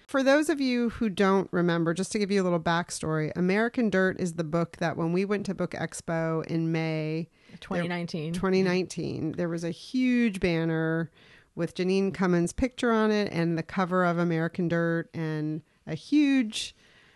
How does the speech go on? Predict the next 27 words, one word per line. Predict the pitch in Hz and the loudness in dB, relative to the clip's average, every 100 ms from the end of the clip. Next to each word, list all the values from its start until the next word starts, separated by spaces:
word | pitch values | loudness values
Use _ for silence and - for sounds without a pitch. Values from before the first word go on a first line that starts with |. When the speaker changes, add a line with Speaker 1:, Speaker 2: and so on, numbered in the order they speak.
| _ - | _ 4
Speaker 1:
banner | 202 196 196 | 6 6 6
that | 180 170 | 6 2
welcomed | 180 180 - 196 170 | 4 4 4 0 2
you | 175 170 | 0 0
to | 175 | -2
Book | 175 | -2
Expo | 175 165 - 165 | -2 -4 -2 -2
that | 160 156 | 0 -2
said | - 165 160 160 151 - | -4 -2 0 -2 -4 -8
that | 165 156 165 | -4 -4 -2
this | 180 - | -2 0
book | 190 175 | 0 0
was | 170 170 165 160 - - | 0 0 0 -2 -8 -8
the | 185 | -8
grapes | 156 190 196 - | -2 -2 -2 -4
of | 170 | -2
wrath | 170 165 - | 0 0 -2
of | 160 | -2
our | 165 | -2
time, | 160 - 156 151 147 147 | -2 -4 -4 -2 -2 -4
which | 147 | -6
was | 170 | -6
a | 160 | -6
blurb | 151 151 156 160 151 | -4 -2 -2 -4 -4
by | 165 | -6
Don | 151 151 156 | -4 -4 -2
Winslow, | 156 156 151 147 151 147 156 | -2 -2 -4 -6 -4 -6 -8